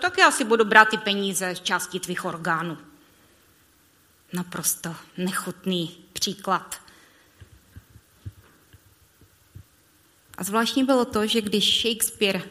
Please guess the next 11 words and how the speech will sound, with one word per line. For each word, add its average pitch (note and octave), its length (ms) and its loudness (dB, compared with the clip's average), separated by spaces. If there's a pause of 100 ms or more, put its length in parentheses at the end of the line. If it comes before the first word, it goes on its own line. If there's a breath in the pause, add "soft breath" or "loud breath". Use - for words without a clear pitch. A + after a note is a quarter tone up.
(140)
psal F3+ 580 2 (460)
to F#3+ 120 -2
dílo, F3+ 460 -2
tak F3+ 260 -10
v - 80 -14
Anglii F#3 400 -4
už - 220 -6
nebyl F#3 280 -4
ani F#3 180 -4
jeden F3 240 -4
Žid. F3 300 -8